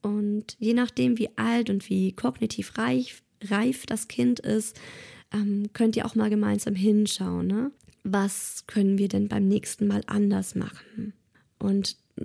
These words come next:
mm, Ideen besprechen, ne? Also, brauchst du beim nächsten Mal eine Sonnenbrille? Brauchst du Kopfhörer? Brauchst du was zum Essen dabei? Ähm, ja, oder willst du vielleicht auch gar nicht mehr mit? Oder,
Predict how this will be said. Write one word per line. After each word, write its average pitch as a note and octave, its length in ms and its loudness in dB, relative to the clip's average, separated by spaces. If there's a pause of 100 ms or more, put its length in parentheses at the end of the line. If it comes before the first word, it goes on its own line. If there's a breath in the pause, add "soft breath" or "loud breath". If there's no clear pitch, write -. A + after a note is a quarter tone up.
(320)
mm, B3+ 200 0 (200)
Ideen B3+ 540 4
besprechen, F#3+ 540 -2
ne? B3+ 220 0
Also, F#3+ 440 0 (640 loud breath)
brauchst B3 360 -2
du A#3 40 -2
beim G#3+ 200 4
nächsten G3+ 500 0
Mal F#3 520 2
eine D4 120 2
Sonnenbrille? F#3 840 0
Brauchst - 340 -4
du C#4+ 60 -4
Kopfhörer? G3 880 -4 (360 loud breath)
Brauchst G3+ 300 -2
du G#3+ 40 0
was G#3+ 160 -2
zum - 140 -2
Essen - 420 -2
dabei? - 680 -4 (560 loud breath)
Ähm, - 400 -6 (280)
ja, G#3 260 0
oder G3+ 440 -4
willst G#3 260 2
du G3+ 60 -2
vielleicht F#3+ 260 -2
auch G3 120 -6
gar F#3 140 0
nicht F#3 140 -2
mehr G3+ 120 4
mit? A#3 360 4
Oder, G#3 220 -2